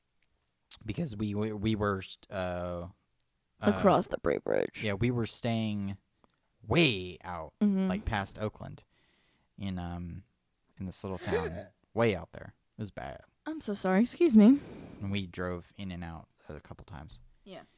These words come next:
Speaker 1: Um, man, no.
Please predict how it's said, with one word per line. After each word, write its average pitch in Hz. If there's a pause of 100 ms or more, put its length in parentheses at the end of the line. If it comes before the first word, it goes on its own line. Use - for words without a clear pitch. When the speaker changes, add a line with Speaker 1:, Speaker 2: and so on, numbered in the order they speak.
(540)
Speaker 1:
Um, 78 (1080)
man, 98
no. -